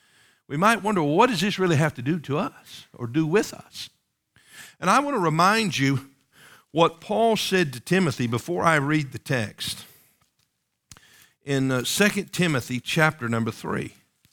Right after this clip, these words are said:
Let me remind you what he said to, to Timothy. He said, "All Scripture is given by inspiration of God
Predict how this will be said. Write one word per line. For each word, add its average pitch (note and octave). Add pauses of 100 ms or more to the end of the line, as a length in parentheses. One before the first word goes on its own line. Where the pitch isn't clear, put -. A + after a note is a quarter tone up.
(880)
Let C#3
me D3+
remind C#3
you C3+
what C3
he A#2
said F#3+
to, A#2+ (180)
to A#2+
Timothy. C3+ (340)
He F3
said, F#3+
"All A3+
Scripture D#3+ (840)
is C#3+
given D#3+ (680)
by E3
inspiration F#3+
of C#3+
God D#3+